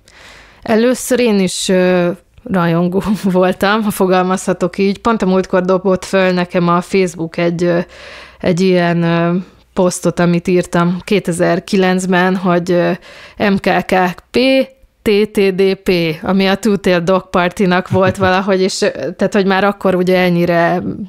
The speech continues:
Speaker 1: ment a beszéd a kutyapártról, hogy, ö, ezt így valahogy ki-, kiposztoltam, és sajnos nem emlékszem, hogy mi volt az apropója. Ö, ez az egyetemista éveim, tehát, hogy valahogy eljutott hozzám is a híre, és aztán, ö, végig, ö,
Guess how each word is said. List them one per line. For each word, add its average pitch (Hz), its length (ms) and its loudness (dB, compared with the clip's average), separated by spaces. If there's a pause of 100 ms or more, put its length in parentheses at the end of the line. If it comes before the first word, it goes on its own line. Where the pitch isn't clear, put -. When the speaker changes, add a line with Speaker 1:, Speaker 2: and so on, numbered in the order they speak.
Speaker 1:
ment 185 500 2
a 175 280 2
beszéd 180 380 -2
a 180 80 0
kutyapártról, 180 840 0
hogy, 180 240 0
ö, 170 260 0
ezt - 260 -8
így 185 120 2
valahogy 180 340 2
ki-, 190 200 -2
kiposztoltam, 190 800 -2
és 185 100 0
sajnos 190 340 0
nem 214 180 2
emlékszem, 175 500 0
hogy 175 120 2
mi 180 100 2
volt 170 240 -2
az 170 100 -2
apropója. 185 800 0 (520)
Ö, - 100 -4 (360)
ez 190 320 0 (240)
az 185 140 -4
egyetemista 170 640 0
éveim, 170 480 2
tehát, 170 220 -4
hogy 180 120 2
valahogy 185 380 0
eljutott 170 420 -2
hozzám 165 460 -2
is 175 160 -2
a 175 40 0
híre, 185 500 0 (500)
és 190 280 -2
aztán, 202 500 0
ö, 196 360 0 (760)
végig, 202 600 0
ö, 180 380 2